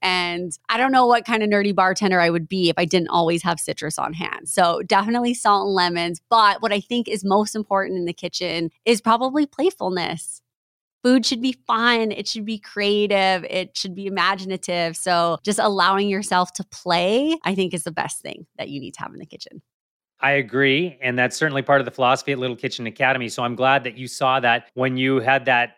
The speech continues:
Speaker 2: rare opportunity to be there with the students. I mentioned your on-screen journey. Let's talk about it. You go from YouTube to Twitch to T V, now network television as well. How did you navigate that path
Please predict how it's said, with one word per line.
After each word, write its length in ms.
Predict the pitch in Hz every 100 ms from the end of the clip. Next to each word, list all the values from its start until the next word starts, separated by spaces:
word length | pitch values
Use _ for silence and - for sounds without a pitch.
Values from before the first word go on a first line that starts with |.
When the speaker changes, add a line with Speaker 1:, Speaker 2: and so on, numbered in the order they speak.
| _
Speaker 2:
rare 320 | 135 147 143
opportunity 600 | 135 135 - 147 135 120
to 100 | 113
be 160 | 113 139
there 280 | 127 120 -
with 240 | 127 131 -
the 80 |
students. 580 | - - 139 117 98 - - _
I 60 | 135
mentioned 320 | 165 190 196
your 120 | 180
on-screen 520 | 165 160 - 156 139 104
journey. 400 | 123 120 95 - -
Let's 260 | 147 -
talk 280 | - 147 143
about 260 | 143 120 110
it. 200 | 104 _ 127
You 460 | 127 165 190 196
go 320 | 147 165 165
from 300 | 151 156 135
YouTube 640 | 120 160 175 - 175 165 -
to 120 | 127
Twitch 500 | - - 170 165 -
to 120 | -
T 320 | 117 - 165 156
V, 500 | 147 160 160 156 _ _ _ _
now 340 | 123 139 156 160
network 540 | 147 151 165 160 156
television 560 | - 156 151 147 123 143
as 120 | 110
well. 380 | 131 131 151 - _ _
How 140 | - 190
did 200 | 247 262
you 80 |
navigate 880 | 190 139 139 165 165 127 143 139 113
that 320 | 123 131 120 -
path 480 | - 147 135 120